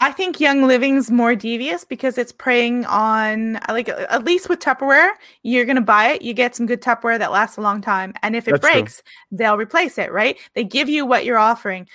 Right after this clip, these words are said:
Speaker 1: I think Young Living is very devious because in a lot of stuff, they make claims that are not true, and they are preying on people's insecurities about their health
Speaker 2: Mm-hmm.
Speaker 1: and their wellness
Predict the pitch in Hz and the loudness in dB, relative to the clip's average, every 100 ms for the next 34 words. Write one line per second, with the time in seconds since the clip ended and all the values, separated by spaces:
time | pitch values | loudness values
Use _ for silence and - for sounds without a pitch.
0 | - - _ 220 220 269 - 254 247 247 | -20 -20 _ -10 -4 -4 0 0 2 0
1 | 294 302 262 233 220 214 220 214 220 208 | 0 -2 -2 -4 -6 -6 -2 0 -2 -6
2 | 202 208 208 - 226 202 226 208 196 202 | -6 -2 -4 -6 -10 -6 -2 0 0 -2
3 | 202 - 226 220 214 262 254 - 202 - | -8 -6 -2 2 4 2 0 0 -2 -2
4 | 208 214 208 220 - - 294 269 247 208 | -4 -2 -2 -6 -14 -2 2 2 0 -2
5 | 214 214 - - 262 226 214 190 202 214 | -2 0 -2 -4 -2 0 0 -2 -2 -2
6 | 214 208 208 208 - 220 220 233 214 - | -2 -2 -2 -2 -2 -2 0 -2 -2 -6
7 | 208 202 202 202 202 190 - 214 208 185 | -8 -6 -4 -4 -8 -10 -4 -2 -2 -6
8 | 180 180 - 170 - 185 240 _ _ _ | -4 -4 -4 -6 -2 -2 -2 _ _ _
9 | _ - - 101 95 185 185 180 196 202 | _ -20 -14 -12 -8 -8 -4 2 4 4
10 | 277 311 - - | 2 0 -4 -8